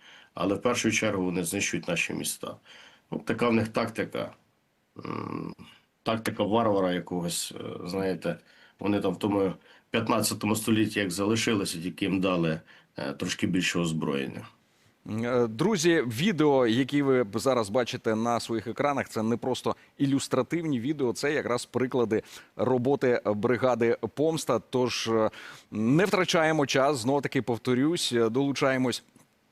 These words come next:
Speaker 2: до зборів. <clears throat> Збираємо на реби та безпілотні літальні апарати для, е, хлопців і дівчат з бригади «Помста». Е, пане Миколо, повертаючись до теми Краматорського напрямку, там,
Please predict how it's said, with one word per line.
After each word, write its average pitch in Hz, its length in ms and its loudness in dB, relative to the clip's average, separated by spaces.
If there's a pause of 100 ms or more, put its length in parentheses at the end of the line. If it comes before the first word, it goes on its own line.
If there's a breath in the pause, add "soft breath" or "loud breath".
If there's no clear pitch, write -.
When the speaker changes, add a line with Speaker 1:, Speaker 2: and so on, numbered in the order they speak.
(260)
Speaker 2:
до 117 200 0
зборів. 147 460 2 (380 loud breath)
<clears throat> - 280 -2 (1080 loud breath)
Збираємо 131 540 4
на 131 300 2
реби 147 680 2 (240)
та 135 280 2
безпілотні 117 640 0
літальні 107 560 0
апарати 120 580 0
для, 104 320 2
е, 98 240 0
хлопців 107 520 -2
і 104 200 -2
дівчат 101 540 -2
з 92 180 -6
бригади 98 400 -2
«Помста». 92 400 -4 (440 loud breath)
Е, 107 100 2
пане 170 240 2
Миколо, 175 520 2
повертаючись 151 680 0
до 135 120 0
теми 147 240 2
Краматорського 135 600 -2
напрямку, 117 920 0
там, 104 140 -2